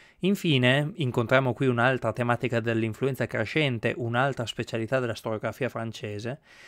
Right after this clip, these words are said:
si sono moltiplicati gli studi sugli ordini mendicanti e le città italiane, sulla religione dei laici, sulle eresie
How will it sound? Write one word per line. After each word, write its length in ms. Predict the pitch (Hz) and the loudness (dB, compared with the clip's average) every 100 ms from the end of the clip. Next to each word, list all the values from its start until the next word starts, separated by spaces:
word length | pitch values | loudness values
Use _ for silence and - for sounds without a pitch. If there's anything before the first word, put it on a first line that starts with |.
| - | -16
si 180 | - 233 | -2 0
sono 260 | - 123 | 0 0
moltiplicati 760 | 120 131 160 175 160 131 123 151 | 0 0 -2 0 2 2 0 -2
gli 120 | 180 | -2
studi 360 | 160 - 151 170 | -4 -4 -4 -2
sugli 260 | - 160 | -2 -2
ordini 340 | 180 151 127 123 | -2 -2 -4 -4
mendicanti 760 | 127 151 180 143 117 113 147 | -4 -4 -4 -2 -2 -2 -4
e 40 | 131 | -4
le 120 | 117 | -4
città 320 | - - 110 | -8 -6 -4
italiane, 640 | 107 120 113 107 113 110 - - - | -2 -2 -2 -4 -6 -10 -12 -20 -16
sulla 300 | - 123 113 | -2 4 4
religione 460 | 113 110 120 127 113 | 4 0 0 0 0
dei 180 | 107 | 0
laici, 520 | 107 104 107 110 - 190 - | 0 -2 -2 -4 -6 -6 -12
sulle 400 | - - 180 135 | -8 -2 2 4
eresie 600 | 120 123 117 110 104 131 | 2 2 -2 -2 -4 -6